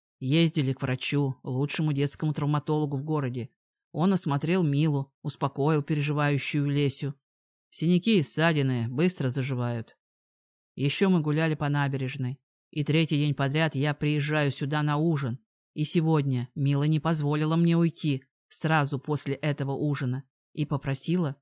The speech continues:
уложить ее спать. Чувствую себя так, словно мне дали повышение.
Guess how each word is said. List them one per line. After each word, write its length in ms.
уложить 580
ее 300
спать. 540
Чувствую 840
себя 560
так, 420
словно 840
мне 260
дали 340
повышение. 1080